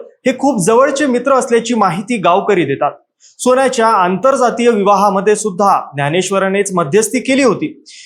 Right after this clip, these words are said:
इतकी जवळची मैत्री दोघांमध्ये होती. ऊस तोडीच्या काळात सोन्याचं कुटुंब आणि ज्ञानेश्वर धपाटे ही ऊस तोडीसाठी गेले होते. आता हे सगळे एकमेकांचे चांगले ओळखीचे असल्यामुळे अधूनमधून ज्ञानेश्वर धपाटे हा सोन्याच्या बायकोशी देखील बोलायचा.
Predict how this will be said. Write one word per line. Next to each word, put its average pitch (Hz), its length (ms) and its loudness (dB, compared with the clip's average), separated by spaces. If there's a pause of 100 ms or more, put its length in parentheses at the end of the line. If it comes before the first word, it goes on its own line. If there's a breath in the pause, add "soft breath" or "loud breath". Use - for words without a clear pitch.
इतकी 285 280 0
जवळची 240 440 2
मैत्री 254 360 0
दोघांमध्ये 220 520 2
होती. 185 600 -4
ऊस 175 220 0
तोडीच्या 185 420 0
काळात 170 400 2
सोन्याचं 180 480 -2
कुटुंब 202 400 0 (340 loud breath)
आणि 269 140 2
ज्ञानेश्वर 240 540 2
धपाटे 175 580 -2 (180 soft breath)
ही 214 60 4
ऊस 202 300 2
तोडीसाठी 208 600 0
गेले 196 220 2
होते. 143 320 -2 (280)
आता 220 320 4
हे 208 180 0
सगळे 226 360 2
एकमेकांचे 240 600 2
चांगले 240 320 0
ओळखीचे 214 500 2
असल्यामुळे 262 520 0 (320 loud breath)
अधूनमधून 262 640 0
ज्ञानेश्वर 233 480 0
धपाटे 202 440 0
हा 202 140 2
सोन्याच्या 208 500 0
बायकोशी 185 480 0
देखील 277 240 -2
बोलायचा. 180 440 0